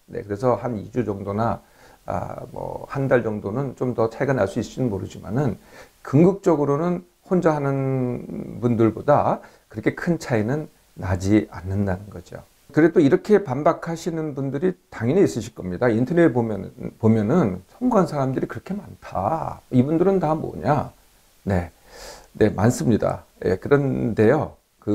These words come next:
많은 사람보다 더 많은 사람이 안 된 사람들이 훨씬 더 많습니다. 그러니까 잘한 사람만 올리고 못한 사람은 안 올리기 때문에 많아 보이는 거죠.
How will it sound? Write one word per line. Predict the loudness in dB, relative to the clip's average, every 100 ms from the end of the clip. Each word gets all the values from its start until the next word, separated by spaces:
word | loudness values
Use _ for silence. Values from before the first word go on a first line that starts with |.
| 0
많은 | 0 2 2
사람보다 | 2 -2 -2 -2 -4 -4
더 | 2
많은 | 2 4 0
사람이 | -2 -2 0 2 0 0 _ _ _ _ _
안 | 2 4 6
된 | 6
사람들이 | 4 2 0 2 2
훨씬 | 2 2 0 2
더 | 2
많습니다. | 2 -4 -16 -20 -20 _ _
그러니까 | -4 0
잘한 | 4 4
사람만 | 4 2 2 0
올리고 | 2 0 0 2 2
못한 | 2 0 0 -2
사람은 | -2 -2 -2
안 | 0 2
올리기 | 4 2 0
때문에 | -2 -2 0 0
많아 | 0 2 4 4
보이는 | 4 4 4 -4
거죠. | -12 -8 -4 -4